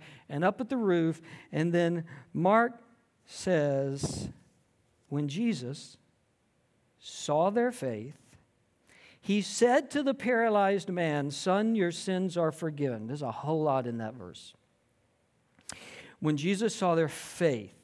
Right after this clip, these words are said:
I mention this occasionally because Jesus mentions it so much. If you read the Gospels, Matthew, Mark, Luke, and John, they're the stories of Jesus' life.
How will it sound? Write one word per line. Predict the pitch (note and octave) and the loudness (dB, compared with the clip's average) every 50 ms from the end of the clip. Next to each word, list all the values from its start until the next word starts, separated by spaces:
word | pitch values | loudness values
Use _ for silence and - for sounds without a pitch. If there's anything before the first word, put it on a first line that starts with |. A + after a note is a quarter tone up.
| _ - _ _ _ - | _ -20 _ _ _ -8
I | D3+ | -2
mention | G3 C4+ F4+ - - D#4 C4 | 0 0 0 2 2 2 2
this | A#3 G3 - | 2 2 0
occasionally | F#3 - - G#3 A3 A3 F#3+ E3+ D3+ C#3 C3+ | -2 -2 0 0 0 0 0 -2 -4 -2 -4
because | D3 C#3+ D3+ C#3 B2 | -4 -4 -4 -4 -6
Jesus | B2 B2 B2+ D3+ F3 G3+ F#3+ G3 A3 F3 E3 | -6 -8 -8 -6 -4 -4 -4 -4 -4 -4 -4
mentions | D#3 D3+ D3+ D#3+ D#3 F#3+ F#3 E3+ D#3 | -2 -2 -2 -2 -4 -4 -6 -6 -6
it | F#3 F#3+ - | -8 -8 -8
so | - - E3 D#3 | -6 -6 -4 -4
much. | D#3 C#3 C#3 C3+ C#3 D3 - - - - _ _ _ _ _ _ - - - - - - - | -4 -4 -2 -4 -4 -4 -6 -12 -20 -20 _ _ _ _ _ _ -20 -20 -20 -20 -20 -10 -4
If | - E3+ | 0 2
you | G#3+ A#3 | 4 6
read | A#3+ C#4+ D#4+ D4+ | 6 6 4 4
the | C4 | 4
Gospels, | G#3 B3+ A#3+ A3 A3 G#3+ - - E3+ D3+ D3+ | 6 6 6 6 6 2 0 -2 -4 -2 0
Matthew, | F3 F3 F3 F#3+ - A#3+ A#3 | 2 2 2 2 2 2 2
Mark, | G#3+ G#3+ G#3 G#3 F#3+ | 4 4 4 4 2
Luke, | G#3 G3+ G3+ G3+ A#3 | 2 0 2 2 0
and | A3+ F#3+ | 0 2
John, | E3 D#3+ D3 D3 D3+ | 2 2 2 2 0
they're | D#3 D3 D3 | 0 -2 -2
the | D3+ C#3+ | -2 -4
stories | - - - E3+ E3+ F3+ G3 G#3+ G3 F#3+ | -6 -2 0 2 2 4 2 2 0 -2
of | A3+ F3+ | -4 -4
Jesus' | D#3+ F#3+ G3 G3 F3 F3+ G3+ - - | -4 -2 -2 -2 -2 -4 -4 -2 0
life. | E3+ E3 D#3 C#3 A#2+ A#2 A#2+ - - - | 2 2 2 2 0 -4 -12 -16 -20 -20